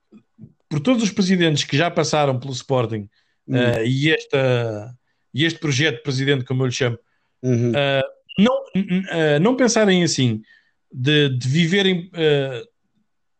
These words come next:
Speaker 1: para o clube, não viverem do clube, ah, achas que é isso que é, que é o grande problema?
Speaker 2: Eu acho que é, é isso e a falta de capacidade para fazerem bem.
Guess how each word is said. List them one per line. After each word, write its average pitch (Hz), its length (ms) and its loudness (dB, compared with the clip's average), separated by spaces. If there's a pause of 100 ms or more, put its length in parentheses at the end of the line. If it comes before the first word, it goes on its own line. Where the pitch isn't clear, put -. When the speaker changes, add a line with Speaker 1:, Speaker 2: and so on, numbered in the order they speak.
(640)
Speaker 1:
para 262 240 4
o - 120 0
clube, 123 500 0 (340)
não 185 280 4
viverem 180 520 2
do 151 140 -2
clube, 120 400 -2 (680)
ah, 147 260 0
achas 214 280 0
que - 140 -2
é 202 60 4
isso 202 340 2
que 190 120 -2
é, 180 220 0
que - 120 -4
é 170 40 4
o 160 80 4
grande 156 240 2
problema? 123 520 -2 (1600)
Speaker 2:
Eu 170 140 0
acho 123 180 0
que 139 100 -2
é, 135 40 2 (120)
é 156 80 0 (100)
isso 175 440 2
e 208 140 2
a 190 40 4
falta 196 280 -4
de - 80 -8
capacidade 196 520 -4
para 185 120 -8
fazerem 190 360 -2
bem. 180 300 -4